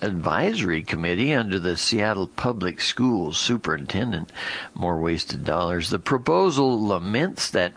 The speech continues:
Western math has been viewed as the only legitimate expression of math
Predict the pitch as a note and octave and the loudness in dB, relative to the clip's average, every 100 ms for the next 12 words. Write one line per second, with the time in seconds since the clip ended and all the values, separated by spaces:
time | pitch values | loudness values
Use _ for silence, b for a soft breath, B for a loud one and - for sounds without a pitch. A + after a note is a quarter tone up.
0 | - F2+ A2+ F3+ - - - A#2+ F#2+ C#3 | -2 0 2 2 0 0 0 0 0 0
1 | G2+ D#2+ - - B B B A#2+ A#2 A#2+ | 0 -2 -6 -10 B B B -2 0 2
2 | C3+ B2 G2+ C#3+ F3+ F3 A#2 A2+ G#2+ A2+ | 2 2 2 4 4 4 4 2 0 -2
3 | A2 - B2+ E3 F3+ F3+ - - G#2+ G#2+ | -2 -2 -2 0 0 0 0 -2 0 0
4 | F#2+ D3 A#3+ G2+ E2+ F2+ - - F2 F2+ | 2 2 2 0 0 0 0 -2 0 0
5 | A2 C3+ A2+ E2 D#2+ F2 A#2 | 0 0 0 0 0 0 -2